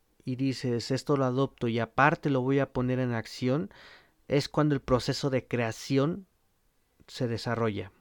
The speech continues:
cuando nace esa creación de nuestras vidas. Pues bueno, estaba yo escuchando, eh, un término que se me hizo sumamente interesante,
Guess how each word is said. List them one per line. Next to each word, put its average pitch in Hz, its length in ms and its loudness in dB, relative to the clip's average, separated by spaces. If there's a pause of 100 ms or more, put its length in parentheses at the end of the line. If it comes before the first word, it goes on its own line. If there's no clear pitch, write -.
(200)
cuando 120 300 -2
nace 127 640 2 (280)
esa 131 280 -4
creación 135 560 0
de 131 60 2
nuestras 107 400 -4
vidas. 101 400 -10 (720)
Pues 156 140 4
bueno, 185 300 6
estaba 254 380 4
yo 247 160 6
escuchando, 185 960 0 (540)
eh, 131 560 0
un 165 260 4
término 165 480 2
que - 100 -4
se 131 180 -2
me 143 100 2
hizo 147 140 -2
sumamente 165 640 -2
interesante, 127 1080 -2